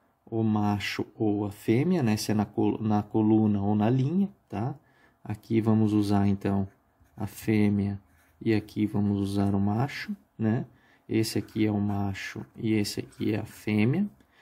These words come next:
Então, a fêmea é azinho, azinho. E o macho é azão, azinho. Beleza? Montado o quadradinho,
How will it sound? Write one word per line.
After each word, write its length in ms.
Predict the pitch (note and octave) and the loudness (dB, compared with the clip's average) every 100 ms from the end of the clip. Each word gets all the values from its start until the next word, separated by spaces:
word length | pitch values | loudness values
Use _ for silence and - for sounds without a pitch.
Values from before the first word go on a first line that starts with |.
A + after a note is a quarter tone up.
| _ - | _ -14
Então, 300 | A2+ G#2+ A2 | -4 -2 0
a 40 | |
fêmea 560 | G#2+ - G#2+ G#2 G2+ G2+ | -2 0 2 2 0 0
é 20 | |
azinho, 680 | G2+ G2 G2 A2 G#2+ G2+ G2 - | 0 0 2 4 4 4 -2 -6
azinho. 720 | G#2 G2 G2 G2+ G#2 C#3 G3 - _ _ _ _ _ - - - - - - - _ | -4 -4 -4 -2 0 0 -4 -8 _ _ _ _ _ -20 -20 -20 -20 -20 -20 -20 _
E 120 | - E3 | -2 0
o 40 | |
macho 460 | C3 A#2+ C3+ - C#3 | 2 0 -2 -2 -2
é 160 | C3+ - | -2 -2
azão, 680 | B2+ B2+ G#2+ A2 C3 D#3 F3 - _ _ _ _ _ _ _ _ _ B2 | 0 2 2 2 2 2 -2 -10 _ _ _ _ _ _ _ _ _ -6
azinho. 640 | D3 C#3+ A#2+ A#2 A#2 A2+ _ _ _ _ | -4 0 4 4 2 -4 _ _ _ _
Beleza? 480 | G#2 G#2 C3+ E3 E3 - | -4 0 0 -2 -8 -6
Montado 580 | A#2+ B2 A2+ B2 C3+ C#3 | -2 0 0 0 0 0
o 60 | |
quadradinho, 760 | C#3 C#3 D3+ D3+ D#3 F#3 G#3 | -2 -2 0 -2 0 2 4